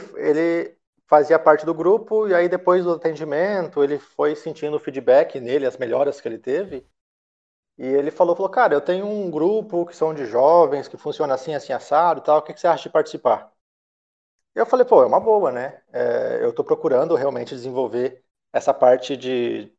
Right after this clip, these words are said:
de marketing, vamos dizer assim, né? De conseguir espalhar de uma forma mais, ah, clara,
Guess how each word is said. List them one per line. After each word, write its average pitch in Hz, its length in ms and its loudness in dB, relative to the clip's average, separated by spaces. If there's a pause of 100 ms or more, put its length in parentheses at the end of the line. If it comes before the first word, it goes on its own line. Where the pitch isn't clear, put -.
(120)
de 117 180 -4
marketing, 120 480 -2
vamos 113 220 -4
dizer 107 100 -4
assim, 113 240 -12
né? 117 220 -14 (420)
De 117 80 -14
conseguir 113 320 -10
espalhar 120 600 0 (160)
de 110 120 -18
uma 117 120 0
forma 120 360 0
mais, 123 720 -4
ah, 120 300 -4
clara, 156 600 0